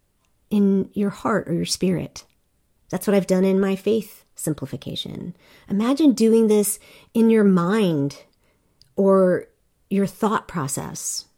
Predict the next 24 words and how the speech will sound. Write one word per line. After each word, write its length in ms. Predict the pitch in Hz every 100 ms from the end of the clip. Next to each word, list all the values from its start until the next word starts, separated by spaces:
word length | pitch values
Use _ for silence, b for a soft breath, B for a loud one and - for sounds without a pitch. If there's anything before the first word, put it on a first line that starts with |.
| _ _ _
That's 280 | 185 196 -
what 200 | 202 -
working 300 | 196 196 214
on 80 | 196
your 100 | 190
core 220 | - 190
values 380 | 175 170 185 147
does 200 | 123 127
for 160 | - -
you. 300 | 80 - 175 _ _ _ b b b -
Imagine 500 | 226 226 392 311 233
doing 380 | 196 196 190 180
this 340 | 170 165 - B B _
in 360 | 214 208 196 190
your 260 | - 196 185
house 640 | 202 165 185 285 - - b b -
or, 640 | 202 185 175 170 156 - -
um, 500 | 180 151 143 131 - -
any 260 | 247 269 -
other 320 | 226 196 -
area 400 | 214 233 220 -
of 100 | 180
your, 140 | 175 -
oh, 180 | 254